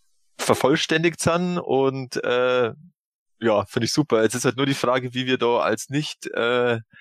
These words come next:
PowerCon-Teilnehmer halbwegs, äh, bequem und ja, günstig,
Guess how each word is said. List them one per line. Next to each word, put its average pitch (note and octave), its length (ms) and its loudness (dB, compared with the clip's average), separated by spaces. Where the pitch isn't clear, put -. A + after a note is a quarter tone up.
PowerCon-Teilnehmer B2+ 1200 0
halbwegs, B2+ 1000 -2
äh, A2+ 140 2
bequem C3+ 720 -2
und G#2 280 -6
ja, G2+ 180 2
günstig, C3 680 2